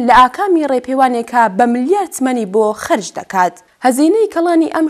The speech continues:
شانۆگەریە کۆماری ئیسلامی لە حەڵکدا لە ماڵ و سەروەتی خەڵک ئەیدات کە خەڵکی ئێران لەباری ئابووری و بەڕێچوونەوە لە بارودۆخێکی فەلاکەتباردان. هەژاری و بێکاری و گرانی توانایی لە خەڵکی کرێکار و زەحمەتکێش بڕیوە.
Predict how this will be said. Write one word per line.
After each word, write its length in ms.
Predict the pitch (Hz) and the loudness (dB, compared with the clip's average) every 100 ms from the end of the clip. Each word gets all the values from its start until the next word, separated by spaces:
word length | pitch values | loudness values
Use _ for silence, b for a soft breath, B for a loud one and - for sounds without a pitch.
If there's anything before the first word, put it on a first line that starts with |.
| 311 | -2
شانۆگەریە 760 | 294 262 233 196 208 202 208 277 285 - | -4 -2 -2 -2 -4 0 2 2 0 -4
کۆماری 400 | 269 311 392 302 | -2 -2 -2 -6
ئیسلامی 500 | 277 254 240 202 254 262 | -6 0 0 2 -2 0
لە 80 | 277 - | -2 -2
حەڵکدا 440 | 427 240 220 240 220 | -4 -2 4 4 4
لە 60 | 226 269 | 0 0
ماڵ 180 | 392 302 | -2 -4
و 160 | 254 - | -6 -6
سەروەتی 480 | 269 262 294 240 233 | -6 -4 -6 -8 -4
خەڵک 200 | 269 233 214 | -2 -2 -2
ئەیدات 320 | 214 202 196 - | 0 0 0 2
کە 140 | 196 175 B B B - | 2 2 B B B 0
خەڵکی 360 | 226 226 247 220 | 0 0 -4 0
ئێران 320 | 202 247 294 277 | 2 2 2 0
لەباری 460 | 247 320 381 349 - | 2 0 0 0 4
ئابووری 400 | 254 220 240 240 | 2 2 -2 -2
و 80 | 208 | -2
بەڕێچوونەوە 680 | 233 220 220 370 302 240 226 226 | -2 -2 -2 0 2 2 2 2
لە 60 | 220 | 2
بارودۆخێکی 760 | 226 208 233 247 233 - 220 | 2 2 -4 -4 -8 -8 -10
فەلاکەتباردان. 1000 | - 214 196 - 202 - 285 190 190 180 160 _ _ _ b b | -6 -4 -4 -6 -8 0 0 0 -4 -4 -6 _ _ _ b b
هەژاری 340 | 196 190 202 294 | -4 0 2 2
و 60 | 294 | 2
بێکاری 380 | 285 277 247 277 | 0 0 0 2
و 80 | 262 | 0
گرانی 400 | 277 254 208 285 320 B B - | 0 0 0 0 -2 B B -2
توانایی 540 | 269 262 277 415 330 | 2 2 2 0 2
لە 80 | 277 277 | 0 -2
خەڵکی 300 | 403 - 285 | -6 -4 -4
کرێکار 380 | 269 254 254 285 | -2 -4 -2 -4
و 140 | 254 226 | -4 -4
زەحمەتکێش 640 | 240 - 220 202 240 233 214 208 190 | -6 -6 -10 -6 -4 -4 -6 -12 -6
بڕیوە. 440 | 220 311 202 175 | 0 0 2 2